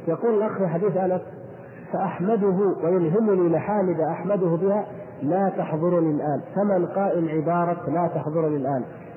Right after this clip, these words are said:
النبي صلى الله عليه وسلم أم مالك؟ يعني أم أنس وفده؟ الذي يعني يظهر أن القائل هو النبي صلى الله عليه وسلم، لأنه قال: "يفتح الله عليه بمحامد لا تحضره الآن".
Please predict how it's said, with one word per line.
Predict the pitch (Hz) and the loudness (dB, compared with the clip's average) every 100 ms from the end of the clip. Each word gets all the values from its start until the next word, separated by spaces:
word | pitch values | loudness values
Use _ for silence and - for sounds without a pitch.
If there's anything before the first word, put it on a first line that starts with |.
| - | -6
النبي | 175 190 180 214 - | -2 0 0 0 0
صلى | 180 | 0
الله | 165 170 175 | 0 2 2
عليه | 160 160 | 2 0
وسلم | 151 180 185 135 - - - - - - - | 0 0 0 -4 -12 -16 -16 -16 -18 -14 -4
أم | 175 170 | 0 2
مالك؟ | 175 170 151 - - - - - - - - - | 2 2 2 -2 -8 -14 -16 -16 -18 -18 -18 -12
يعني | 117 127 | -6 -4
أم | 139 | -2
أنس | 165 175 139 - - | 0 0 -2 -6 -6
وفده؟ | 131 110 - - - - - - - - - - - - - - - - | -6 -6 -12 -16 -18 -20 -20 -20 -20 -20 -20 -20 -20 -18 -18 -18 -18 -8
الذي | 143 208 220 180 | -4 0 2 2
يعني | 165 151 143 | 2 0 0
يظهر | 185 175 170 180 | 0 0 -2 0
أن | 165 170 | 0 0
القائل | 156 143 196 190 | -2 -2 0 2
هو | 165 | 2
النبي | 165 156 185 170 | 2 2 -2 -2
صلى | 151 | -2
الله | 139 135 | 0 0
عليه | 135 127 123 | 0 -2 -4
وسلم، | 120 - - 147 | -8 -10 -10 -4
لأنه | 165 | -2
قال: | 165 202 170 - - - - - - - - - - - | 0 -2 -4 -6 -14 -16 -18 -18 -18 -16 -16 -16 -14 -2
"يفتح | 226 - - 190 180 | 0 0 -2 0 2
الله | 175 196 170 | 4 2 2
عليه | 165 175 | 2 2
بمحامد | 165 160 165 180 208 - - | 2 0 0 0 0 -2 -2
لا | 208 | 0
تحضره | 226 160 170 180 151 | 0 0 0 0 2
الآن". | 143 131 | 0 -2